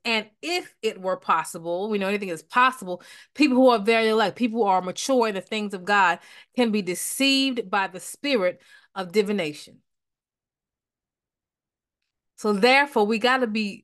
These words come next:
discerning of so many different things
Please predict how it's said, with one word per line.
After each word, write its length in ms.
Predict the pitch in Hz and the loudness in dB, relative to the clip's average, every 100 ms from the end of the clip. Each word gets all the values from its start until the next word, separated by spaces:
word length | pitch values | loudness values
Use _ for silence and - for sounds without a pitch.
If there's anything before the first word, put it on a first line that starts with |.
| 185 | -8
discerning 920 | 190 - - 277 294 226 160 165 185 _ _ _ _ _ _ _ _ _ _ _ _ _ _ _ _ _ _ _ _ - | -4 -4 0 2 4 2 -2 -6 -12 _ _ _ _ _ _ _ _ _ _ _ _ _ _ _ _ _ _ _ _ -6
of 100 | 196 | -4
so 280 | - 311 302 | 2 4 4
many 200 | 285 262 | 4 2
different 300 | 247 233 240 | 0 -2 -2
things 580 | 226 175 170 165 - | -2 -2 -8 -12 -16